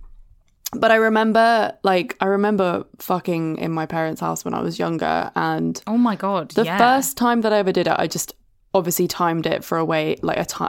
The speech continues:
Speaker 1: like, a weekend that they were away. So I
Speaker 2: Mm-hmm.
Speaker 1: had the house to myself. Um, and then when I was, like, eighteen going nineteen, I would just fuck in the house whilst they were there.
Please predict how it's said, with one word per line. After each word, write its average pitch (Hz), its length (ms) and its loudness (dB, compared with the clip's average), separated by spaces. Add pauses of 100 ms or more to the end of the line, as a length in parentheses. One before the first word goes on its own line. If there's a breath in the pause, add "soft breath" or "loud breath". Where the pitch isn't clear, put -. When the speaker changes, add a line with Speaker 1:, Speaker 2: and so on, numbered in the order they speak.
Speaker 1:
like, 175 160 -2
a 180 60 0
weekend 170 400 0
that - 140 -6
they 165 180 0
were 160 200 0
away. 185 520 -2 (300 loud breath)
So 165 180 2
I 165 60 2
Speaker 2:
Mm-hmm. 170 80 -4
Speaker 1:
had 165 140 -4
the 170 60 -4
house 160 280 -2
to - 100 -6
myself. - 720 -2 (520 loud breath)
Um, 170 400 0 (100)
and 190 140 2
then 190 500 2
when 185 180 0
I 190 100 2
was, 185 180 0
like, 165 260 -4
eighteen 170 460 -2
going 160 280 -2
nineteen, 170 600 -2 (100)
I 170 140 -4
would 247 220 -2
just - 260 -8
fuck 196 360 -6
in 220 100 -4
the 214 80 -4
house 214 360 -6
whilst 226 320 -6
they 113 100 -4
were 117 120 -2
there. 117 340 -4